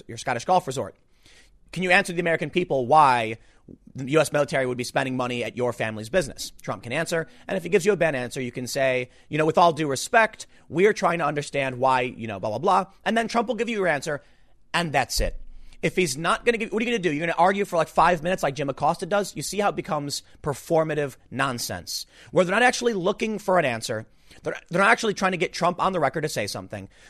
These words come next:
They're just trying to increase their airtime and feign outrage. Now, listen, there have been things I've criticized the president for.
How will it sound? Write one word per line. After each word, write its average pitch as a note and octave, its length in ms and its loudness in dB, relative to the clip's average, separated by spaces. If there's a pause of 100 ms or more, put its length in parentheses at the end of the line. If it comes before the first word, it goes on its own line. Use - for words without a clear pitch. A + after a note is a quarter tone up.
They're F#3+ 120 4
just G#3 280 0
trying G#3 220 0
to F3+ 100 -4
increase G3 340 -2
their A3+ 160 0
airtime B2+ 540 -2
and C3+ 160 -4
feign C3 320 -6
outrage. G2 560 -8 (840)
Now, C#3+ 100 -2
listen, D#3 360 -2 (680)
there F3 200 8
have G3+ 120 4
been G3+ 140 0
things F3+ 300 0
I've D3+ 240 2
criticized D#3 420 0
the C#3 60 -8
president B2 360 -4
for. E3 220 -4